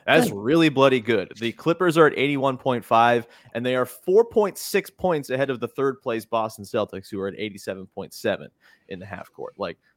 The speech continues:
Speaker 1: teams are not scoring on the Toronto Raptors when things bog down. And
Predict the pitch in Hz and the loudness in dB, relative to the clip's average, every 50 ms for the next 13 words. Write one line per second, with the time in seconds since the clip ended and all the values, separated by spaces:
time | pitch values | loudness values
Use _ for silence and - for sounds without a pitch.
0 | _ - - 208 254 277 247 208 220 202 165 156 156 165 156 - - - - 135 | _ -8 -6 -4 -4 -2 0 0 2 2 4 4 4 4 4 2 -2 -2 0 2
1 | 131 123 110 101 92 90 95 95 98 - - 104 101 101 107 107 104 92 95 104 | 2 2 0 -2 -4 -6 -6 -6 -8 -8 -6 -4 -2 0 0 0 0 0 0 0
2 | 98 101 - - 92 90 - - 95 95 95 - - 107 104 104 107 98 101 101 | -2 -2 -4 -8 -10 -10 -10 -12 -12 -12 -12 -12 -12 -12 -12 -12 -14 -14 -10 -4
3 | 107 101 101 101 95 95 - 104 95 73 - 87 - _ _ _ _ _ _ - | -2 0 0 0 -2 -4 -8 -16 -16 -16 -16 -20 -20 _ _ _ _ _ _ -10
4 | - 107 104 104 104 98 101 | -6 -4 -4 -4 -4 -6 -8